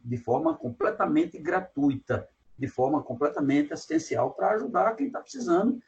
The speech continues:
e que tem acesso ao Face, pelo menos, né? Ou transmissão de aula pelo YouTube,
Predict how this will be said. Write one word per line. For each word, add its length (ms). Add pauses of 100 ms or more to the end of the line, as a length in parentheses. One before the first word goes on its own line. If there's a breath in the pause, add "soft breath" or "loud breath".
e 80
que 100
tem 120
acesso 420
ao 80
Face, 340
pelo 160
menos, 260
né? 180 (340)
Ou 420 (120)
transmissão 560
de 120
aula 300
pelo 340
YouTube, 680